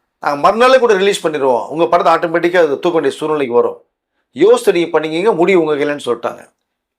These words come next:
So, இவர்களும் இப்போ ரிவைசிங் கமிட்டி கேஸ் வாபஸ் வந்தது பிறகு எப்ப வேணாலும் உடனே எதிர்பார்த்துட்டு இருக்காங்க. அதனால தியேட்டர்ஸ் ஓனர்ஸ்ல இருந்து டிஸ்ட்ரிபியூட்டர் வந்து எதிர்பார்த்துட்டு இருக்காங்க ட்வென்டி ஃபோர் ஹவர்ஸா, எப்போ சர்டிஃபிகேட் கிடைக்கும், கிடைச்ச உடனே ரிலீஸ் பண்ணலாம் அப்படிங்கிறதுக்கு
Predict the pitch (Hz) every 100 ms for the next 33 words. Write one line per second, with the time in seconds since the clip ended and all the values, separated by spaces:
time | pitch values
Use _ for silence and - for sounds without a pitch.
0 | _ _ _ - 139 220 277 277 262 220
1 | 196 175 156 202 240 233 196 175 170 220
2 | 220 170 180 190 175 160 160 202 190 190
3 | 269 269 269 214 196 190 175 143 117 110
4 | 95 92 _ _ _ _ _ _ _ _
5 | - 170 214 208 - 233 240 214 175 160
6 | 156 - 165 165 147 - 165 170 208 269
7 | - 139 170 240 240 202 185 180 156 139
8 | 143 147 226 339 - 139 170 170 202 165
9 | 135 127 135 - 104 113 139 - 175 -
10 | _ _ _ _ _ - 139 160 - 147
11 | 175 240 156 160 165 156 123 131 - 101
12 | 113 107 110 110 147 269 -